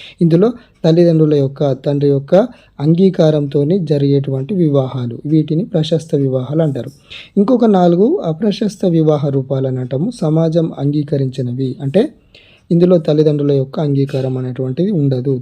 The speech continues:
తండ్రి యొక్క అంగీకారం అనేటువంటిది ఉండదు. అదేంటంటే ఒకటి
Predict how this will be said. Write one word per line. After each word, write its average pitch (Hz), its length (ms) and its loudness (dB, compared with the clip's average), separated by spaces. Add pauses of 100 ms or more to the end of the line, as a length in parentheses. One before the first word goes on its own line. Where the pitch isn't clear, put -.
తండ్రి 143 240 0
యొక్క 139 240 -2
అంగీకారం 131 520 -4
అనేటువంటిది 127 480 -6
ఉండదు. 135 380 -2 (840)
అదేంటంటే 160 540 2
ఒకటి 185 340 0